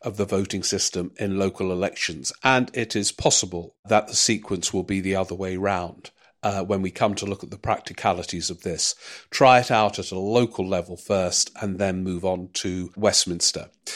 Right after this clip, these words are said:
I'm not advocating that. I'm advocating a big bang. If you're gonna do it, do it fast. Uh, if you hang around, it won't happen,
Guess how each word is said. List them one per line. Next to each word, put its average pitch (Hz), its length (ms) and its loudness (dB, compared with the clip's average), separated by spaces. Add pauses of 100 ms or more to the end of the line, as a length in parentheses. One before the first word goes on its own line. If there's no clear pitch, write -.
(140)
I'm 120 220 4
not 107 160 6
advocating 120 640 4
that. 120 420 -4
I'm 120 220 6
advocating 101 520 0
a 87 40 -2
big 90 320 -4
bang. 87 320 0 (120)
If - 180 -10
you're 101 60 -6
gonna 120 200 4
do 98 220 0
it, - 180 -8 (100)
do 110 160 6
it - 320 -4
fast. - 640 2 (440)
Uh, 98 300 2
if 107 140 -6
you 104 80 -2
hang 139 200 4
around, 95 420 6
it 104 160 0
won't 95 260 -2
happen, - 360 -4